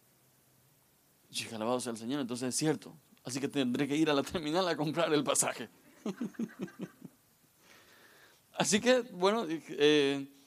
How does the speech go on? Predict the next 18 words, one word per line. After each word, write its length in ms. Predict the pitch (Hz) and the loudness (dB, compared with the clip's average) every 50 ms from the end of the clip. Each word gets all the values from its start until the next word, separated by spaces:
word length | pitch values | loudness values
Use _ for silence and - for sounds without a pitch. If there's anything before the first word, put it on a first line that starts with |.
| _ _ _ _ _ _ _ _ _ _ _ _ _ _ _ _ _ - | _ _ _ _ _ _ _ _ _ _ _ _ _ _ _ _ _ -14
le 40 | - | -14
dije, 160 | 117 - - | -10 -6 -6
"En 60 | 117 | -4
serio, 260 | 113 - 196 208 190 147 | 0 2 2 2 4 2
dame 220 | 143 151 175 185 | 2 0 0 -2
tu 280 | - 180 175 165 160 156 | 0 0 0 0 0 0
número 300 | 147 151 160 160 160 156 | 0 -2 0 2 2 2
de 60 | 147 | 2
cédula, 300 | - - 220 233 208 175 | 0 -2 0 0 0 0
voy 140 | 156 160 156 | 0 0 0
a 80 | 135 | 2
ir 80 | 139 139 | 0 0
a 60 | 139 | -2
comprarte 640 | 131 135 120 107 131 131 131 110 127 120 104 101 98 95 - - _ _ _ _ _ _ _ | -4 -6 -6 -2 -2 -2 -2 -2 -4 -4 -4 -4 -8 -12 -18 -20 _ _ _ _ _ _ _
en, 340 | - 117 113 113 113 113 - | -8 -6 -6 -6 -6 -8 -8
en 180 | 80 113 113 | -8 -8 -8
la 100 | 113 113 | -8 -8
terminal". 480 | - 120 117 117 113 113 92 - - | -6 -6 -4 -4 -4 -6 -8 -10 -14